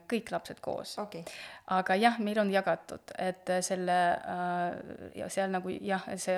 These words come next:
Speaker 1: koormus on jagatud ja siis vist või-, võib-olla siis kaksteist nädalat on siis õe vastuvõtt, jah, või jah.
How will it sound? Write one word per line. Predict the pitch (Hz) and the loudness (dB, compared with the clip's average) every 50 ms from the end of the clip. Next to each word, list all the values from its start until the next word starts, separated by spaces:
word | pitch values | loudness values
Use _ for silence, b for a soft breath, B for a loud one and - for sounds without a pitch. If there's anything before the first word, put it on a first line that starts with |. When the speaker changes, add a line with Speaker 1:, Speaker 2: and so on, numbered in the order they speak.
| 180 - | 2 0
Speaker 1:
koormus | - - 220 233 226 214 190 180 185 | 0 2 2 4 4 2 2 -2 -2
on | 185 185 | -2 0
jagatud | 214 285 349 392 311 - - - 208 196 - | 0 2 4 4 4 4 2 -4 -6 -4 -4
ja | 202 185 | -4 -6
siis | - - - - | -6 -6 -6 -6
vist | 202 190 - - _ | -6 -8 -8 -10 _
või-, | - 190 196 196 | -8 -4 -4 -2
võib-olla | 196 202 196 196 202 190 185 | 0 0 0 0 2 0 0
siis | 185 190 - | 0 -2 -2
kaksteist | - 208 190 - - 190 180 180 - - - 190 185 180 B B B B B B B | -2 0 0 0 -2 -4 -4 -6 -6 -6 -2 -2 -2 -2 B B B B B B B
nädalat | B 196 196 196 190 185 175 170 175 - | B 2 4 4 6 6 4 4 2 0
on | 175 180 180 | -4 -4 -4
siis | 175 - 170 170 - - - | -4 -4 -4 -2 -2 -2 0
õe | 175 170 - 190 190 180 170 | 0 0 0 4 4 4 4
vastuvõtt, | - - - - - - - - - - | 4 2 -2 -6 -8 -8 -10 -10 -6 -4
jah, | - - 185 - - | -4 -4 -4 -6 -10
või | - 233 - - - - | -14 -14 -14 -12 -10 -10
jah. | - 180 185 | -8 -8 -8